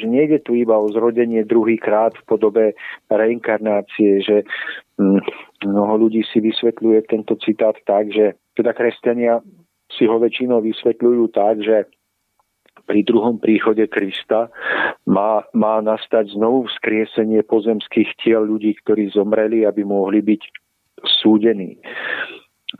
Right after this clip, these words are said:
Iný pohľad hovorí, a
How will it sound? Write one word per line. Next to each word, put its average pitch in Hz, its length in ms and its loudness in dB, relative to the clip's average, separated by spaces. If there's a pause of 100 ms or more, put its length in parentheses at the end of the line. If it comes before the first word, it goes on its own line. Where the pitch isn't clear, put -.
(400)
Iný 110 320 2
pohľad 120 400 2
hovorí, 113 560 2 (1040)
a 90 80 -4